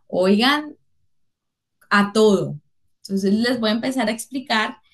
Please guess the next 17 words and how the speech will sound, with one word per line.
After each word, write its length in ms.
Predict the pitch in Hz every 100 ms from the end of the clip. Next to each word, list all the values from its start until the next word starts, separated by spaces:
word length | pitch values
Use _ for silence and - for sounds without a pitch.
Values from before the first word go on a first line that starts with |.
| _ _ _ _
eh, 680 | 208 196 190 180 180 175 170
y 120 | - 196
con 160 | 185
Manu 260 | 180 175 175
vamos 320 | 180 196 196
a 40 | 214
ir 160 | 185 170
enrutando 680 | 170 190 202 180 175 165 -
todo, 380 | 190 196 196 196
toda 260 | 202 196
esta 180 | 202 202
energía 440 | 208 214 196 170
también. 600 | 170 196 190 180 170 175 _ _ _ _ - - _ - - _ _ -
¿Qué 100 | -
es 80 | 381
un 100 | 370
eclipse? 500 | 381 349 269 - -